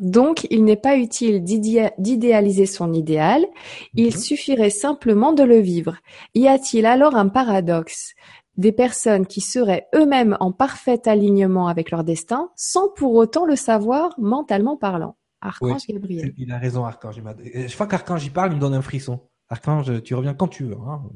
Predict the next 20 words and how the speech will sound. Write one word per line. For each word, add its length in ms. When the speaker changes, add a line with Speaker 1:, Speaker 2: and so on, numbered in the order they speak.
Speaker 2:
J'aime 220
les 80
frissons. 300
Euh, 480
ouais, 160
Matanael, 400
je 100
sais, 160
vibralise. 760
D'accord, 280
je, 160
je 120
viendrai 260
te 80
voir. 220
Speaker 1:
<laughs> 40
Speaker 2:
C'est 1120
vrai 120
que 60
je, 220